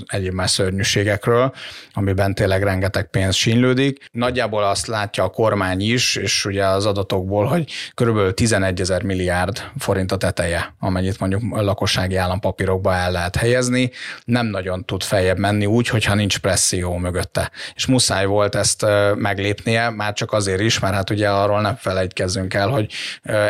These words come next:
egyre nagyobb lyuk tátong a költségvetésen, tehát, ö, gyakorlatilag azokat a, a hiányokat, amiket a következő hónapokban, években be kell tömni, azokat friss pénzekkel lehet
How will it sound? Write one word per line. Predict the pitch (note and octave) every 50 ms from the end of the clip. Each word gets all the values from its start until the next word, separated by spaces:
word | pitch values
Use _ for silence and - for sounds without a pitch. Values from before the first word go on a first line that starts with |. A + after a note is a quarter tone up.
| -
egyre | - A#2 A2+ G#2 G2
nagyobb | G2+ G#2 G2+ G2 G2 F#2+ F#2+
lyuk | G#2+ G#2+ - -
tátong | - G#2 F#2 F2+ G2 - G#2 G2 F#2+
a | G2
költségvetésen, | F#2+ - G#2 F#2+ G2+ - - C3+ G#2 F#2+ F#2 F#2 - G2 F#2 - - G#2 G2+ A2 A2+
tehát, | A2 G2 G2 G2 G2 - -
ö, | G2 G2 G2 G2+ G2+ G2+ G#2 G#2+ - G#2+ G2+ F#2+
gyakorlatilag | F#2+ G#2 G#2 - - G#2+ G2 G2 - G2+ G2 G2 F#2+ G2+
azokat | G2 G2 F#2+ - F#2+ F#2 -
a, | G2 F#2+ F#2+ - - - - - - _ -
a | F#2+ F#2+
hiányokat, | F#2 A#2+ A#2+ G#2+ F#2 F2+ F2+ F#2+ F#2+ F#2 - G2+ G2 -
amiket | G2+ G2 G2+ G2 - - G2 -
a | G2+ G2+
következő | - A#2+ G#2+ F#2+ G2 - - G2 F#2 F2+ F#2+ F#2
hónapokban, | F#2+ G2 G2 G2 F#2+ F#2 - G2 F#2 G2+ G2 F#2+
években | G2+ G2+ F#2+ F#2+ F#2 F2+ F#2 F#2 F#2 F#2
be | G2 F#2+
kell | - - - F2+ F#2+
tömni, | - A2 A2+ A#2 B2 B2+ C3+ C3 B2 - - - - - -
azokat | - A2 A2 A2+ - A#2 G#2+ -
friss | - - B2 A2+ -
pénzekkel | - - F#2+ F#2 F2+ F#2 F#2+ F#2+ - - - F#2 F#2
lehet | F#2+ F2+ F2+ F2+ F#2 F#2 - - - - -